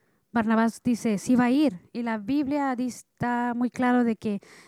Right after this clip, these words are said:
discutieron a ver quién iba a ir. Pero cuando está en su,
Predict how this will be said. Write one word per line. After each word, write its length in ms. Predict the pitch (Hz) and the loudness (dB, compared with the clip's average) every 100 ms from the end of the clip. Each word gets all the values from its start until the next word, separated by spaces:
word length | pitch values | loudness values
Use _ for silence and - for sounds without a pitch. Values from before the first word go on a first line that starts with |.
| - | -2
discutieron 720 | 233 - 233 - 262 262 247 | 0 6 6 6 4 4 6
a 60 | 220 | 4
ver 160 | 220 | 2
quién 220 | - 247 | 2 2
iba 160 | 240 233 | 4 2
a 60 | 226 | 2
ir. 280 | 247 214 - - - - _ _ _ _ _ _ _ _ _ _ _ _ _ _ _ - | 0 -4 -10 -20 -20 -20 _ _ _ _ _ _ _ _ _ _ _ _ _ _ _ -4
Pero 200 | 226 214 | 0 2
cuando 200 | 214 214 | 2 0
está 180 | - 240 | 0 -2
en 60 | |
su, 120 | 262 | -2